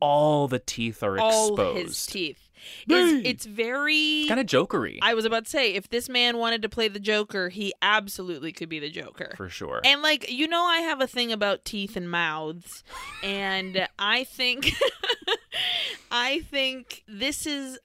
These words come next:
Speaker 2: a horrible tooth and mouth situation,
Speaker 1: <laughs>
Speaker 2: but I, <laughs>
Speaker 1: Okay.
Speaker 2: but I think, but I think it works so well for this character.
Speaker 1: Yes.
Speaker 2: That mouth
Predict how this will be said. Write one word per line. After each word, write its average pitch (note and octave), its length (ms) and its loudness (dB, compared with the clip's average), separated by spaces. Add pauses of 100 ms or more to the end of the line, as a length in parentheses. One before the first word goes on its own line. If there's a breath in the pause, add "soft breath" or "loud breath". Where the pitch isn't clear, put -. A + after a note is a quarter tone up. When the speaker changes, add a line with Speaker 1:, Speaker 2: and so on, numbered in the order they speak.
(160)
Speaker 2:
a G#3 80 2
horrible G#3 1080 0
tooth A3+ 400 -4
and G3+ 200 -2
mouth F#3 360 2
situation, F3+ 840 0 (260)
Speaker 1:
<laughs> - 260 4
Speaker 2:
but A3+ 120 6
I, B3+ 180 6 (300)
<laughs> - 140 8 (180)
Speaker 1:
Okay. F3+ 440 2 (140)
Speaker 2:
but C4 200 6
I C4 180 6
think, C4+ 540 0
but A#3+ 200 4
I A#3+ 160 6
think C4+ 380 0
it B3 140 -2 (100)
works G3+ 640 0
so G#3 640 2
well F#3 480 4
for E3+ 220 -8
this E3 200 -10
character. C#3 640 -10
Speaker 1:
Yes. - 480 -2
Speaker 2:
That A#3 240 4
mouth A3 640 4